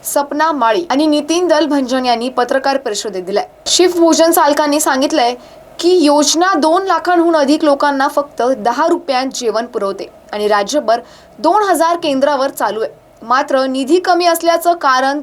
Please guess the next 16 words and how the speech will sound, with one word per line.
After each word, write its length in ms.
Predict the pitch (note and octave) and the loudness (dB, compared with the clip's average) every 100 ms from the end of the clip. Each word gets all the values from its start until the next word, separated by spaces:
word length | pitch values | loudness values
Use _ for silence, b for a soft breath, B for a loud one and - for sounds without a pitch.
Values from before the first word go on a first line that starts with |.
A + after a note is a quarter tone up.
| C#4+ | -8
देत 320 | G#3 C4+ C#4+ - | -4 -4 -4 -6
सरकार 380 | B3+ B3+ C#4 | -4 0 -2
ती 200 | C#4 C4 | -2 -8
बंद 320 | A#3 G3+ G#3+ G#3 | -4 -2 -2 -2
करणार 340 | G#3 G3 G3+ | -2 -2 -2
आहे. 680 | - - - - - - D4 | -4 -10 -20 -20 -20 0 2
या 80 | F#4+ | 4
योजनेसाठी 680 | F4+ D4+ F4 G4+ F#4+ F#4 | 4 2 2 2 2 2
वर्षाला 440 | F#4+ D4+ C#4 D#4+ D#4 | 2 2 0 0 0
फक्त 300 | D#4 D#4+ B3+ | -2 -4 -2
दोनशे 480 | C4 B3+ C4+ C#4+ F4 | 0 0 -2 0 0
अडुसष्ट 480 | D4 D#4 D#4+ - | 0 -2 -2 -2
कोटी 300 | F4 D4 C#4 C4 | -2 0 0 -2
रुपये 260 | A#3+ A3+ A#3+ | 0 0 0
खर्च 280 | A#3+ - | -2 -2
येतो, 280 | G3+ F#3 - | -2 -2 -4